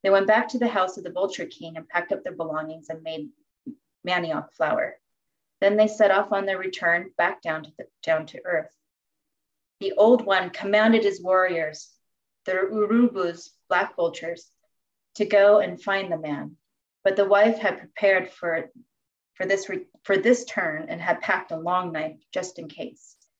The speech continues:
When the Urubus came upon them, she bravely flayed her knife and sliced off the head of one, the wings of another,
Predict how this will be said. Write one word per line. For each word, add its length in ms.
When 180
the 120
Urubus 580
came 400
upon 420
them, 260
she 320
bravely 460
flayed 380
her 160
knife 300
and 120
sliced 400
off 200
the 60
head 220
of 120
one, 320
the 80
wings 340
of 100
another, 460